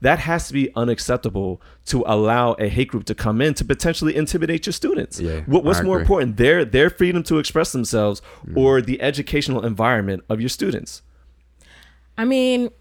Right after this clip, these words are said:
Speaker 3: I, let me just say as a disclaimer, I'm not a First Amendment expert. <laughs> That's not the area of law, you know, that I practice in. But, uh, you know, just as a blanket statement,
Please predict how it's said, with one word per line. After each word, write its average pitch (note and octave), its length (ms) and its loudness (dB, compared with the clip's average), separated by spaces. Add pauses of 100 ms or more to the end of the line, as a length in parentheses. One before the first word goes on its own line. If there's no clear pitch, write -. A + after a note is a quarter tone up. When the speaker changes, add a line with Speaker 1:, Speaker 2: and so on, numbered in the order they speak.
(140)
Speaker 3:
I, G#3 120 -2 (220)
let G3+ 160 -2
me A#3+ 80 2
just A#3+ 240 -2
say G#3 160 0
as G3 100 -2
a G3 60 -8
disclaimer, F#3+ 560 -4
I'm F#3+ 280 -2
not F#3 320 -4 (540)
a F#3 80 -2
First F#3 460 -4
Amendment F3+ 580 -2 (840)
expert. E3 640 -6 (440)
<laughs> - 400 -2
That's A3 260 0
not G#3 380 2
the G#3+ 120 2
area G3+ 320 2
of F#3+ 120 -4
law, F#3 400 0
you F3+ 160 -6
know, E3+ 140 -2
that E3+ 140 -2
I E3 120 0
practice F3+ 560 -6
in. F3+ 460 -2 (380)
But, F#3+ 540 2 (1800)
uh, F#3+ 160 -10
you C4 120 0
know, G3+ 200 -2
just A#3 160 -2
as C4 80 -2
a A3+ 80 2
blanket A#3 380 0
statement, A#3+ 500 -2